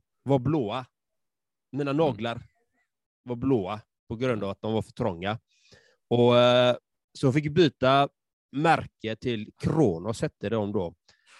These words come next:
Speaker 1: Och, eh, de hade känguruskinn. Och innan jag tog på mig de här skorna, innan jag började spela med dem, så fick jag göra en lång procedur för att de skulle formas efter mina fötter. Då fick jag ta på mig två par strumpor, fotbollsstrumpor,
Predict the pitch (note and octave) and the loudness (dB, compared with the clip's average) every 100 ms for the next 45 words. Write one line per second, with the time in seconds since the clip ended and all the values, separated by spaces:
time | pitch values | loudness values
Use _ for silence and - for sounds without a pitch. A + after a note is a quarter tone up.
0 | _ G2+ G2 G2+ G2+ G2+ G2+ G2+ - _ | _ -2 2 2 2 2 0 -2 -8 _
1 | _ A#2 C3 D3+ A#2 - D3 A#2+ F#2+ F2+ | _ 2 2 2 0 2 2 2 0 -4
2 | E2 A#2+ C#3 C3+ _ _ _ _ _ _ | -4 -2 -2 -2 _ _ _ _ _ _
3 | _ _ _ - C3 - F#3+ D#3 F#3 C#3+ | _ _ _ 0 2 4 2 4 4 2
4 | C#3 - C#3+ G#3 D3+ A2+ F3+ F3 - E3+ | -2 -8 -2 0 0 -2 -4 -6 -4 -4
5 | G#2 - D3+ C#3 C#3+ C3 B2+ - - D#3+ | -4 -6 -2 0 0 0 -2 -4 -4 -4
6 | G2+ C#3 F#3+ G#2+ G#2 _ _ - C3+ E3 | -4 -4 -4 -6 -10 _ _ -8 -2 4
7 | F3+ D3 B2 B2+ E3+ C#3+ G2 - A#2+ A#2 | 6 6 4 2 4 4 2 -4 -6 -6
8 | - D3 B2+ F3 D3 C3+ C3+ C3 - G#2+ | -8 -2 2 2 0 -4 -6 -6 -6 -8
9 | - E3+ C3+ F#2+ F2+ G#2 - A#2 D3 G#2+ | -6 -4 -4 -6 -10 -12 -6 -4 -4 -6
10 | G#2 - - - - - _ _ _ _ | -10 -6 -8 -8 -18 -20 _ _ _ _
11 | _ _ A#2 D3+ F#3 E3+ E3 G3+ C#3+ C3+ | _ _ -6 -2 0 0 0 0 -2 -6
12 | _ - B3 A#3+ G#3 - A3 E3 C#3 - | _ -6 2 4 4 4 4 2 0 0
13 | G3+ D3 - - B2 A#3 G#3 - G#2 - | 0 0 -4 -12 -10 -10 -8 -8 -8 -6
14 | A2+ F2+ - A#2+ G3+ | -6 -8 -4 4 4